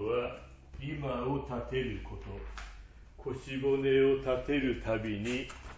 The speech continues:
私の心が引き締まってくる。この一刻に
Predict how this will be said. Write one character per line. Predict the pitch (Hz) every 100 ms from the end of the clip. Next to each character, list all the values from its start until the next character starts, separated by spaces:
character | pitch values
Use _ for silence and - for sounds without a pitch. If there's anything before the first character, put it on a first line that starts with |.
| -
私 | 113 110 143 135 - 135
の | 131 135
心 | 135 131 123 139 143 139 120
が | 131 139 143 - -
引 | 143
き | - 143
締 | 131
ま | 127
っ | 117 - -
て | 143 147
く | 117
る。 | 95 85 - - - - - - - - - - -
こ | 135
の | 135 139
一 | 139 135 - -
刻 | 143 - 123
に | 113 131 107